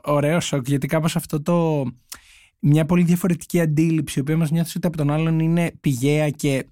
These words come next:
δεν περιορίζεται. Δεν είναι ότι, ε, θέλω να κάνω σεξ, αλλά δεν κάνω για να μην με πει ο κόσμος, ε, ε, τσούλα ή οτιδήποτε και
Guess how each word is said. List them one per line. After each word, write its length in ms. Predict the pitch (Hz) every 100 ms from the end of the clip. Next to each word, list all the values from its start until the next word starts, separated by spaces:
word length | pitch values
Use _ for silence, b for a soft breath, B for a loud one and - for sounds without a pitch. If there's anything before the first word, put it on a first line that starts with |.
| - -
δεν 320 | 127 165 175
περιορίζεται. 760 | 190 185 170 139 123 113 117
Δεν 160 | 123 147
είναι 160 | 165 165
ότι, 240 | 151 143
ε, 180 | 135 131 -
θέλω 380 | - 139 127 123
να 100 | 123
κάνω 220 | 131 120
σεξ, 280 | - 123 127
αλλά 140 | 123
δεν 140 | 120
κάνω 220 | 120 120 120
για 140 | 123
να 100 | 120
μην 200 | 120 120
με 100 | 117
πει 180 | 113 120
ο 80 | 110
κόσμος, 800 | 123 117 110 117 113 110 - 123
ε, 220 | 117 113 B B B B
ε, 160 | - 127
τσούλα 520 | 110 135 123 117 117
ή 100 | 120
οτιδήποτε 920 | 120 117 120 117 117 110 117 113 113 117
και 160 | 120